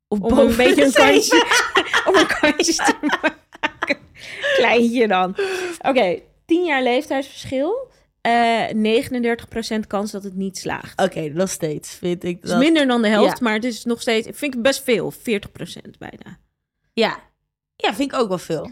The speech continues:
Speaker 2: Toch?
Speaker 1: Ja.
Speaker 2: Ik bedoel, je gaat niet een relatie in, in de hoop dat het niet gaat slagen.
Speaker 1: Ja.
Speaker 2: Oké, als je vijf jaar verschilt,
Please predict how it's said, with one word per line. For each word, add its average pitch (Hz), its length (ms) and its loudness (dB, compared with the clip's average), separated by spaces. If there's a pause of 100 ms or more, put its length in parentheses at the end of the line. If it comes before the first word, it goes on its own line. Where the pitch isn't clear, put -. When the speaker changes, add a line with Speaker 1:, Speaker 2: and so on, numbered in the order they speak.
(100)
Speaker 2:
Toch? 440 260 0
Speaker 1:
Ja. 202 360 2 (200)
Speaker 2:
Ik 220 100 -4
bedoel, 262 140 4
je 262 80 4
gaat 240 160 0
niet 233 200 0
een 302 60 0
relatie 285 480 -2
in, 269 100 -4
in 269 100 -2
de 254 60 0
hoop 247 200 2
dat 254 120 0
het 240 120 -6
niet 233 240 0
gaat 214 220 -2
slagen. - 460 -2
Speaker 1:
Ja. 190 260 0 (600)
Speaker 2:
Oké, - 400 0 (160)
als 311 360 -2
je 294 220 0
vijf 277 400 -2
jaar 196 240 0
verschilt, - 800 -4